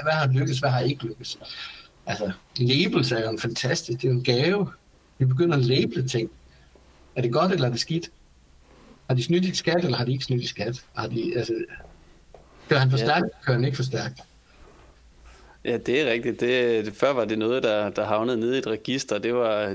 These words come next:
Speaker 2: det var i bedste fald meget upræcist, øh, hvad der endte dernede, ikke? Øh, <laughs> nu er det faktisk rigtig sø-, vigtigt og seriøst, at det her data, det er labelet korrekt, fordi <laughs> ellers så får man sådan set bare en forkert model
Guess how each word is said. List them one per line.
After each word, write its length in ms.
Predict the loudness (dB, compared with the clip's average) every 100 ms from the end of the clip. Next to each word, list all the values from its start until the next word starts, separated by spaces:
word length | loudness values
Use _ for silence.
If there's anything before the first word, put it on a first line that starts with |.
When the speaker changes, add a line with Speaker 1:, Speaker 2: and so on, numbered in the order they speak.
| -4
Speaker 2:
det 120 | -2
var 80 | 0
i 80 | 0
bedste 300 | -2 -2 -2
fald 200 | -2 0
meget 240 | 0 2
upræcist, 720 | 0 -2 -6 -4 -4 -6 -8 -4
øh, 680 | -2 0 0 0 0 -2 -4 -8 -18 -12 -4
hvad 120 | 0
der 60 |
endte 360 | 2 0 0 0
dernede, 400 | 0 0 0 -2
ikke? 460 | -4 -10 -12 -2 0
Øh, 340 | 2 2 2 0 -2 -2 -2
<laughs> 80 |
nu 100 | 0
er 40 | 0
det 100 | 2
faktisk 420 | 0 0 -4 -4 -8 -6
rigtig 260 | -6 -4 -2
sø-, 220 | -2 -4
vigtigt 480 | -4 -2 -2 -4 -2
og 100 | -2
seriøst, 480 | 0 0 0 -2 -4
at 120 | -4
det 80 | -2
her 140 | 0
data, 420 | 0 0 -2 -2
det 120 | -2 -2
er 40 |
labelet 420 | -2 -2 -2 -2
korrekt, 440 | 0 0 0 -4 -4
fordi 440 | -4 -4 -4 -6 -8
<laughs> 260 | -20 -6
ellers 220 | -2 0 -2
så 100 | 0
får 180 | 0
man 140 | 0 -2
sådan 200 | -4 -2
set 220 | -2 -2 -2
bare 140 | -2
en 140 | -2 -6 -16 -20 -8
forkert 360 | -6 0 2 0 -4 -18 -20 -14 -4
model 340 | 0 2 0